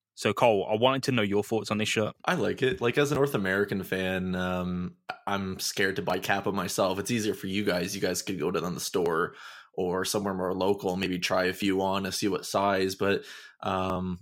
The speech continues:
Speaker 2: I've seen a few North American people buy them, and it, the luck doesn't look good. You see the reviews on the Kappa
Speaker 1: <laughs>
Speaker 2: shirts, and they're falling apart after one wash. Like, I've literally had, I, when Nike was still representing Villa, um, I had one,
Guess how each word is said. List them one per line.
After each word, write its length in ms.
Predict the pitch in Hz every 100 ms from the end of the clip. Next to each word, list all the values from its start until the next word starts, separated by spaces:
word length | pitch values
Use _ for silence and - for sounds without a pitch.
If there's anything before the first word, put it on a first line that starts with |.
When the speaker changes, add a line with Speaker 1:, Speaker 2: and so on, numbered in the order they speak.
| _ - -
Speaker 2:
I've 140 | 98 -
seen 160 | 127
a 60 | 104
few 340 | - 98 98
North 240 | 98 95 104
American 380 | 92 95 95
people 260 | 92 92 92
buy 220 | 90 87
them, 320 | 85 85 92 _
and 420 | 85 90 80 90 - -
it, 240 | 90 -
the 100 | -
luck 240 | 104 98 -
doesn't 260 | 98 95
look 220 | 98 95
good. 400 | 101 95 98 98 - - -
You 80 | 98
see 160 | - 127
the 100 | 120
reviews 420 | 110 98 113 117
on 80 | 113
the 80 | 104
Kappa 340 | 110 107 104
Speaker 1:
<laughs> 20 |
Speaker 2:
shirts, 380 | - 107 110 -
and 80 | 104
they're 100 | 95
falling 260 | 107 104
apart 380 | 98 - 98 101
after 280 | 98 95 101
one 360 | 95 95 98 87
wash. 420 | 87 98 110 -
Like, 220 | 104 101 - - - -
I've 220 | 113 123
literally 320 | 123 131 131 117
had, 560 | 110 110 107 107 104 -
I, 140 | 92 101
when 400 | 101 107 104 101
Nike 720 | 110 123 131 123 120 113 - _
was 440 | 95 98 98 95 -
still 240 | - 107
representing 540 | 101 98 104 101 98 92
Villa, 360 | 90 71 78 - _ _ _ _
um, 300 | 80 80 82
I 80 | 82
had 180 | 107 104
one, 220 | 104 101